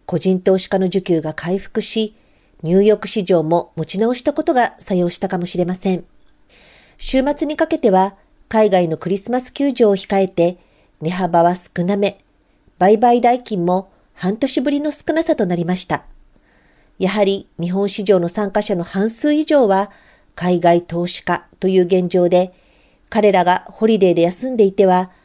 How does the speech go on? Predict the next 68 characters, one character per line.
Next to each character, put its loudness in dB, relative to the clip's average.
日 -2
本 -2
市 -6
場 4
を 2
動 -4
か 0
す -2
人 -4
は -2
い -8
な 0
い -6
と 0
い 0
う -2
こ -4
と -2
の -2
よ 0
う -4
で 2
す。 -14
二 0
つ -4
目 0
の 0
ポ -2
イ 0
ン -4
ト 0
は、 2
ア 2
イ 0
ピ 2
ー 6
オ 4
ー 0
の 0
供 -4
給 0
過 -4
多 4
で 4
す。 -14
普 -2
段 2
は 2
申 2
し -8
込 2
ん 0
で 2
も -2
全 0
然 0
当 -2
た 2
ら 4
な 0
い -2
ア 0
イ -2
ピ 0
ー 6
オ 6
ー -6
が、 4